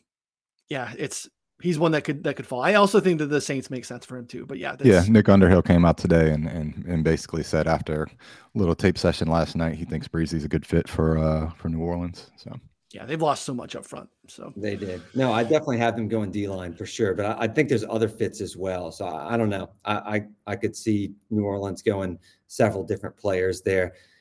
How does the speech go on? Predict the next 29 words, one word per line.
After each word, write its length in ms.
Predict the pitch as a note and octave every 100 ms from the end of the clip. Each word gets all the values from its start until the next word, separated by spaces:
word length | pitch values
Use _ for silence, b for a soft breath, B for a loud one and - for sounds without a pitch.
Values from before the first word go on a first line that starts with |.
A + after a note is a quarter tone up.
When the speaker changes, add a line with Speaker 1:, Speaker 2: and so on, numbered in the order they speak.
| b
Speaker 3:
If 160 | A#2 B2
it's 120 | A#2+
not 220 | D#3 -
Buffalo, 340 | C#3+ C#3+ D3 C#3
if 80 |
it's 120 | A2 -
not 160 | C#3
New 120 | A#2+
Orleans, 380 | A#2+ B2+ C#3+ G#2+
I, 100 | A2+
I'm 180 | A#2 B2
having 180 | D#3 B2
a 60 | A2
tough, 240 | A#2 A2 G#2+ _
tough 240 | - A2+ -
time 200 | A2 F#2+
mocking 500 | G2+ G#2+ A2 G2 F2+ _ _ _
Barisi, 420 | G2 G2+ A2 A2
even 340 | G#2 G#2 G#2+ A2
though 100 | F#2+
I 100 | F#2
feel 320 | - A2+ A2+
like 160 | G#2 -
he 100 | G2
should 460 | - - A2 G#2+
go 220 | G2+ F#2
in 120 | F#2 F#2
round 420 | F2+ F2 F2 D#2
one. 320 | E2+ D#2+ C2